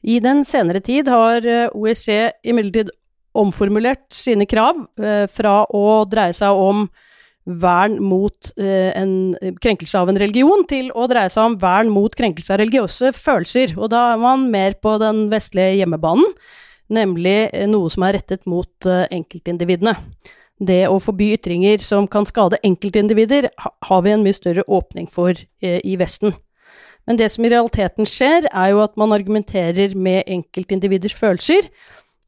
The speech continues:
ut fra det som antageligvis er den samme agendaen, nemlig å verne selve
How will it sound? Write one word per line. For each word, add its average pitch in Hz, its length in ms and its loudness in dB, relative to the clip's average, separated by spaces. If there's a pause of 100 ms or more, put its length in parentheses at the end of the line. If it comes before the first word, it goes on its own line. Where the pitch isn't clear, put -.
ut 233 160 -10
fra 302 200 0
det 247 120 0
som 294 120 0
antageligvis 262 400 0
er 233 80 4
den 254 100 -2
samme 208 240 -4
agendaen, 202 480 0
nemlig 202 300 -2
å 214 80 -2
verne 185 340 0
selve 151 580 -10